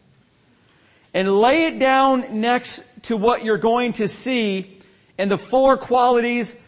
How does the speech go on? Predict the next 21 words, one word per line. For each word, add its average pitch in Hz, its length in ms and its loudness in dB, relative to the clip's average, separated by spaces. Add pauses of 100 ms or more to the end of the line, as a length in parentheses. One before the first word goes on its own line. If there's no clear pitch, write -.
(420)
in 185 100 -8
the 175 80 -2
heart 233 440 0
of 208 100 -6
a 208 40 -2
wall 190 280 2
builder. 139 480 -4
Character 240 420 0
qualities 226 600 0
that 185 100 -6
I'm 190 160 -4
gonna 190 160 -4
give 165 200 -2
you. 151 80 0
I'm 151 60 -2
gonna 180 160 -6
give 214 140 -4
you 226 80 -4
four 214 320 2
of 156 80 0
them. 160 220 -4